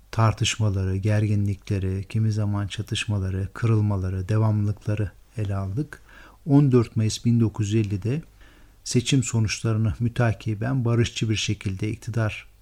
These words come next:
devredildi ve iktidarın devredilmesiyle beraber gerçekten Türkiye'nin İkinci Dünya Savaşı sonrasındaki döneme ve aynı zamanda demokrasiye geçiş sürecinde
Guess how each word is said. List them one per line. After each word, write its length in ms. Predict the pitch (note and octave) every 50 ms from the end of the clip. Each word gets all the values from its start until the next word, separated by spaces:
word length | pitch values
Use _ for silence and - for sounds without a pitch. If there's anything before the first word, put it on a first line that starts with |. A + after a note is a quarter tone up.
| - - -
devredildi 800 | A2+ A#2+ B2+ C3+ B2+ A#2 C3 A#2+ A#2+ B2 C#3 D3 D3+ D3 B2+ A#2
ve 120 | A#2 A#2+
iktidarın 600 | A#2+ A2+ - - C3 C3+ C3 B2 A#2 A#2 A2+ A2
devredilmesiyle 840 | B2+ C3+ C3 A#2+ A2+ A2 A2 G#2+ G#2 G2 - - G#2 G2 G2 G2 G2+
beraber 640 | C3 C#3 C3 A#2 G#2 G2 F#2+ A#2+ C3+ D#3 - - - - - - - - - - - - - -
gerçekten 680 | C3 C#3+ D3 - - B2 A2 - - - G#2+ B2 D3 D#3+ - - - _ - - - - _
Türkiye'nin 640 | - - D#3 - - - - C#3 A#2+ G#2+ G2+ G#2+ A#2+ - - _ - - _ _ - - - - - - _ -
İkinci 520 | - B2+ - - - B2+ B2+ A#2+ D3 D3+ B2+
Dünya 380 | B2 B2 B2 C3 C#3 C#3 C3
Savaşı 420 | - - A#2+ A#2 A2+ G#2+ - B2+ A2+
sonrasındaki 1080 | - - A#2+ A#2+ A#2+ A#2 G#2+ - - A2+ A2 G#2+ A2 G#2+ - - C3 B2+ A#2+ A2 G2+
döneme 400 | A2+ A2 A2 A2 A#2+ C#3 D#3+ D3
ve 120 | B2+ A#2
aynı 440 | - - G#2+ A2+ A#2+ A#2+ A#2 A2+ G#2+ G#2+
zamanda 680 | A#2 A2+ A2+ G#2+ G#2 G#2 G2+ G2 G2 A#2 C3+ D#3 E3 - - _ - - - - - - - -
demokrasiye 800 | A2+ A2 G#2+ A2+ A#2 A2+ - - A2+ - - - B2+ B2+ B2 A2+ - - - -
geçiş 300 | A#2 A2 - - A#2+ -
sürecinde 720 | - - A2+ G#2+ G2 F2+ G2+ G2 F#2+ F#2 A2 C3+ D#3